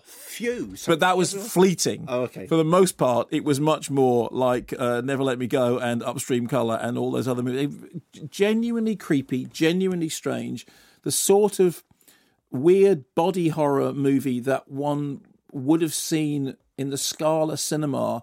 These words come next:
Speaker 2: at some peculiar all-nighter. That I've se-, it's a few days ago now since I've seen it, but it sticks with me like a half-remembered dream. I'm not sure what it's about. I'm still trying to figure it out, but it certainly had a haunting power, and it certainly stayed with me.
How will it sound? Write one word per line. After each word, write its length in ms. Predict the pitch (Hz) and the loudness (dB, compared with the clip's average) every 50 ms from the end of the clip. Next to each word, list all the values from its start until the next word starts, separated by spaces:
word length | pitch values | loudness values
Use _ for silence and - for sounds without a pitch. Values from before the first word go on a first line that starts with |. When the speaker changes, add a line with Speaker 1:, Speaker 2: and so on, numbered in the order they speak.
| _ _ _ _ _ _ - | _ _ _ _ _ _ -8
Speaker 2:
at 180 | 143 139 - - | -8 -8 -4 -4
some 320 | - - 160 135 139 139 | -4 0 0 0 0 0
peculiar 720 | 131 - 147 - - - - 151 151 160 156 151 143 135 135 - - | -2 -4 -6 -6 -4 0 2 4 4 6 6 4 4 2 -2 -4 -4
all-nighter. 800 | - 135 135 139 143 139 135 131 131 131 131 - - 113 110 117 _ _ _ _ _ _ _ _ _ - _ _ | -2 0 2 2 2 0 0 -2 -2 -2 -4 -4 -6 -6 -6 -8 _ _ _ _ _ _ _ _ _ -20 _ _
That 280 | - - 156 160 - - _ _ _ _ _ _ - | -4 -2 -2 -2 -2 -4 _ _ _ _ _ _ -4
I've 120 | 147 147 - | -2 -2 -2
se-, 160 | - - - | -4 -4 -4
it's 140 | 160 - 160 | -4 -4 -6
a 40 | |
few 200 | - - 202 202 190 | -6 -2 -2 0 0
days 220 | 190 185 185 160 | 2 2 2 2
ago 120 | 160 151 135 | 2 0 0
now 140 | 135 127 | -2 -2
since 220 | 127 - 147 131 - | -4 -6 -8 -6 -4
I've 140 | 135 131 - | -6 -4 -2
seen 200 | - 170 165 151 | 0 0 0 0
it, 120 | 135 - | 0 -2
but 100 | - 139 | -4 -4
it 120 | 139 - - | -4 -4 -6
sticks 380 | - - - 185 170 - - | -8 -6 -4 -4 -4 -4 -6
with 100 | - 151 | -8 -6
me 140 | 156 143 139 | -4 -2 -2
like 180 | 131 127 127 - | -2 -2 -4 -6
a 40 | 127 | -6
half-remembered 760 | - - 156 156 151 147 - 151 143 143 139 139 135 139 135 | -4 -2 0 0 0 0 -2 -2 -4 -2 -4 -4 -4 -6 -4
dream. 260 | - 151 139 135 131 | 0 2 2 2 0
I'm 160 | - 135 143 147 | -2 -4 -2 -2
not 220 | 160 156 - - | -2 -2 -4 -6
sure 200 | - - 165 156 | -4 0 0 0
what 180 | 143 143 143 143 | 2 0 -2 -4
it's 160 | - - 147 | -4 -4 -6
about. 440 | 131 - - 156 170 175 180 - - | -4 -2 0 0 0 0 -4 -6 -6
I'm 120 | 131 127 127 | -8 -6 -6
still 340 | - - - 160 156 165 160 | -8 -4 0 2 2 2 2
trying 220 | - 160 147 139 | 0 -4 -4 -4
to 80 | 143 131 | -6 -6
figure 300 | - 147 131 135 135 131 | -4 -4 -2 -2 -2 -2
it 80 | 123 | 0
out, 260 | 127 127 127 - - _ _ _ _ _ _ _ _ | -2 -2 -4 -4 -8 _ _ _ _ _ _ _ _
but 100 | - 135 | -4 -4
it 120 | 143 - - | -2 -2 -2
certainly 480 | - - - 185 190 185 - 180 170 | -4 0 2 2 2 2 0 -2 -2
had 160 | 143 151 139 139 | 0 0 0 0
a 80 | 139 | 0
haunting 540 | 131 - - 160 156 156 147 - 143 143 135 | -2 0 0 0 2 0 -2 -4 -6 -6 -6
power, 300 | 135 143 123 120 120 113 | -4 -4 -2 -2 -2 -2
and 120 | - 120 | -4 -8
it 80 | - - | -8 -6
certainly 340 | - - 151 151 - - - | -4 0 0 0 0 -2 -6
stayed 360 | - - - - 139 139 120 | -8 -6 -2 2 2 2 2
with 160 | 123 117 - | 0 -6 -6
me. 220 | 120 110 104 113 | -6 -8 -8 -10